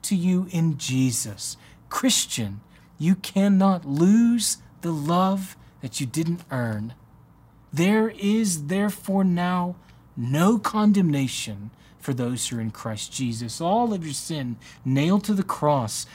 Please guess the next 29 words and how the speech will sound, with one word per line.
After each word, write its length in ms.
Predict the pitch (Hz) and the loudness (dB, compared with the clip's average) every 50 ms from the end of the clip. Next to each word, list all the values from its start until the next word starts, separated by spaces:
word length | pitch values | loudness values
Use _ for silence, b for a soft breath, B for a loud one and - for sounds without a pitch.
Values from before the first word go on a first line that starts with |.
| B B | B B
and 160 | - 135 135 | 0 0 2
the 60 | 131 | 4
moment 640 | 127 127 131 139 147 160 175 202 220 220 220 226 196 | 4 4 4 4 4 4 6 6 6 6 6 4 4
you 140 | 190 185 190 | 2 0 2
repent 520 | 175 170 - - - 185 180 180 185 - B B B B | 2 0 -2 -4 -2 0 0 0 0 -2 B B B B
and 180 | - 143 143 139 | -2 0 0 0
believe, 480 | 135 143 139 139 151 151 147 143 135 123 | 2 2 2 4 4 4 4 4 4 2
you 140 | 151 143 | 0 -2
are 80 | 120 107 | -2 -2
fully 580 | - - - - - - 214 240 240 226 208 170 | -6 -8 -10 -8 0 2 4 4 4 4 2 0
accepted 540 | 139 - - 156 135 - - - 120 113 B B B B B | -2 -4 -4 -4 -4 -4 -4 -6 -8 -8 B B B B B
and 160 | 131 123 110 | -4 -4 -4
fully 320 | - - 190 196 208 226 | -4 -4 -2 0 0 2
loved 300 | 202 165 151 151 143 - | 2 4 2 2 2 -2
by 140 | - 147 135 | -4 -4 -4
God, 420 | 123 - 139 131 123 113 107 117 b b b b b b - | -2 0 0 0 0 0 -2 -6 b b b b b b -2
and 260 | 147 151 151 156 165 | 0 2 4 4 6
nothing, 640 | 175 185 180 - - - - 151 117 98 95 104 117 - - _ _ _ | 4 4 2 0 -6 -8 -6 -4 -4 -4 -6 -10 -16 -20 -20 _ _ _
nothing 640 | 143 139 151 170 180 175 175 - - - 185 165 | -2 0 2 2 2 0 -2 -4 -6 -4 -4 -4
can 180 | 147 - 151 143 | -4 -4 -6 -6
separate 680 | - - - 147 135 - 143 131 127 120 110 - - | -6 -8 -8 -10 -10 -8 -8 -6 -6 -6 -8 -8 -10
you 240 | 123 120 117 113 110 b b b b b b | -8 -8 -8 -8 -8 b b b b b b
from 340 | - - - 143 127 120 117 | -20 -6 -4 -2 -2 0 -2
that 200 | 120 117 123 131 | -2 -4 -6 -6
love. 400 | 131 147 139 117 113 113 107 - | -6 -4 -4 -4 -6 -8 -8 -6
You 240 | 143 147 151 165 - - | -4 -4 -2 -4 -4 -6
are 300 | 147 147 147 135 - b b b b b b - _ | -4 -4 -4 -4 -6 b b b b b b -16 _
in 380 | - 151 165 175 180 180 180 - - - - - - _ _ _ - - | -4 -2 0 0 0 0 -2 -2 -6 -14 -20 -20 -20 _ _ _ -14 -10
Christ. 920 | - - - 180 175 151 120 101 104 - - - - - - - - - | -8 -4 0 2 2 2 0 -2 -6 -10 -18 -20 -20 -18 -20 -20 -20 -20